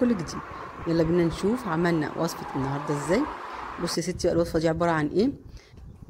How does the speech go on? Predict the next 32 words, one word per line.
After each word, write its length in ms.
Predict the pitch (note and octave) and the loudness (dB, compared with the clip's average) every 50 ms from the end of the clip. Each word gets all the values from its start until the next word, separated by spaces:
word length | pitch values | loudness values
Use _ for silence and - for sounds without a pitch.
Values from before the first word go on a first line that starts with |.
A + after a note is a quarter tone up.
| - - - | -14 -10 -2
هتحطي 460 | - F3 - - - A#3 - - C4+ | -2 -2 -2 2 0 0 4 4 2
كميات 500 | B3 - F#3+ F3 F3+ F3+ F3+ G3+ G3 - | 2 2 2 4 6 6 6 6 6 4
متناسبة 600 | G3 F3+ F3 - F3 F#3+ G#3+ G#3+ G#3+ - B3 A3+ | 2 2 4 4 4 4 4 2 2 2 4 4
من 320 | G3 F#3 F#3+ G3 G#3+ G#3 F#3+ | 4 4 4 4 4 2 2
الزيوت 420 | - D#3 C#3+ C#3 E3 G#3 G#3+ - | 0 -2 -4 -2 -2 -2 2 2
اللي 140 | A3 F3 D#3+ | 2 2 2
هقولك 320 | E3 - F3+ F3+ E3+ - | 0 0 0 0 0 0
عليها 200 | D#3 D3+ D#3+ D#3+ | 0 2 2 2
ديت. 220 | C#3+ C#3+ C#3 B2+ - - - - - - - - - | 2 2 0 -2 -2 -4 -6 -6 -6 -6 -6 -2 0
أنا 140 | D#3 D#3 | 0 0
حاطة 300 | D3 - E3+ - - E3+ | 2 0 -2 -2 -4 -6
في 100 | - - | -6 -4
الإزازة 280 | - D#3+ D#3 D#3+ F3 E3 | -4 -2 2 4 4 4
ديت، 320 | D#3 E3+ F3 G#3+ C4 C#4+ C#4+ - - - | 6 6 4 4 4 2 0 -4 0 2
آه، 240 | E3+ D#3 D3+ D3+ D3+ | 2 2 4 2 0
زيت 300 | D3+ D3+ D#3+ E3 D3+ - | 0 0 0 -2 -2 0
جوز 200 | C3+ C#3 C3+ - | -2 -2 -2 -2
الهند، 300 | D3+ C3+ C3+ G3 B3 C4 - - - - - - D#3+ | -2 0 2 2 2 2 2 2 0 0 0 -2 -4
دي 140 | - - F3 | -2 -2 -2
الإزازة 300 | E3 - - C3+ D3+ D#3+ | -2 -2 0 2 2 0
بتاعته، 460 | - - - E3+ F3+ - - F4+ F#4 - - - - - - - - | 0 2 0 0 0 2 2 0 0 0 -4 -8 -10 -10 -10 -4 -2
وحاطة 580 | D3+ D3 - E3+ E3 - - - E3 D3+ D3 C#3+ | -2 0 0 0 -2 -2 -2 0 0 2 2 0
زيت 280 | C#3+ E3 D#3+ D3 - | 2 0 0 0 -2
السمسم، 520 | - - - - F3 F3+ F3 - C#4+ C#4 C#4+ - - - - - - - - - | -4 -4 -2 0 0 0 2 2 0 0 0 -2 -4 -6 -6 -6 -14 -12 -4 0
آه، 200 | D#3 D3+ D3 D3 | 2 2 4 4
زيت، 380 | C#3+ C#3+ D3+ E3+ F3 F3 D#3+ E3 - - - - | 2 0 0 2 4 4 4 2 -2 -6 0 2
آه، 200 | D3 C#3 C#3 - | 4 4 4 2
اللوز 340 | - D#3+ C#3 D#3 D#3 D3+ D#3+ | 2 2 2 2 4 4 2
الحلو، 420 | D3+ - - - G3+ B3+ C#4+ D4+ C4+ - - - - - - - - C#3 | 0 0 4 4 4 6 6 4 0 -2 -4 -6 -6 -4 -4 -4 -2 0
وزيت، 680 | C#3+ C#3+ C#3+ C#3+ C#3+ C#3+ D3 C#3+ C#3+ C#3 D#3 F3 E3+ D#3 - - - - | 0 0 0 0 0 0 0 -2 -2 0 2 0 0 0 -2 -8 -4 -2
آه، 400 | C#3+ C#3 C#3 C3+ C3+ C#3+ - - | 0 2 2 2 0 0 0 -2
الأرجان، 640 | D3 - - D3+ C#3 C3 C3 D#3 E3+ G#3 B3 C#4 | -2 -2 0 -2 -2 0 4 4 6 6 6 4